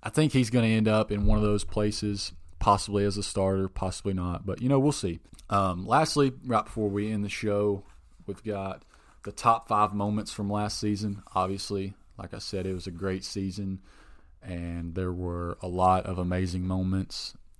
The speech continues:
Uh, one moment that was not amazing is after they started off the season two and four,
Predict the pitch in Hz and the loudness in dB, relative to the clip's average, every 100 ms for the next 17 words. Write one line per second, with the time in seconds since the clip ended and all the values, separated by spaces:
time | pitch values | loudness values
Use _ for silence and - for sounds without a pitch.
0 | - 85 85 87 98 101 101 95 92 90 | -12 -10 -8 -6 -4 -2 -2 -2 -2 -2
1 | 87 - - 98 92 85 92 95 104 101 | -4 -8 -10 -4 -2 -2 2 6 6 4
2 | - - 92 92 98 98 92 92 95 - | -4 -8 -4 -4 -4 -4 -4 -6 -10 -6
3 | 104 - 101 98 95 92 - - - - | -6 -6 -4 -2 -2 -8 -18 -20 -20 -14
4 | - - 110 110 107 104 - 110 104 98 | -6 0 2 2 -2 -2 -2 -2 -2 -4
5 | 110 110 107 104 104 110 | -2 -2 -4 -2 0 -2